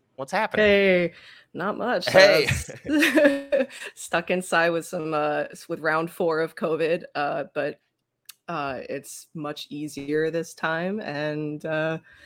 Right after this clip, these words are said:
Speaker 2: I got a couple days to myself, so. <laughs>
Speaker 1: Yeah, that's what, so we started interacting on,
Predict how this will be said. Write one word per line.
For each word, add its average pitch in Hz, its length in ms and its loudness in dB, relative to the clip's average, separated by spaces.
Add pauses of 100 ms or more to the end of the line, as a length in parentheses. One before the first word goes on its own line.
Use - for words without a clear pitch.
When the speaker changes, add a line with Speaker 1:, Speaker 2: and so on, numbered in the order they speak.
(240)
Speaker 2:
I 147 100 4
got 160 160 6
a 180 60 10
couple 208 280 4
days 214 260 4
to - 80 -8
myself, 233 580 -2
so. 160 520 -4
<laughs> 226 40 8 (680)
Speaker 1:
Yeah, 151 440 -10
that's 104 360 -6
what, 165 300 -6
so 120 300 -8 (400)
we 120 120 -8
started 131 440 0
interacting 98 640 -2
on, 87 640 -4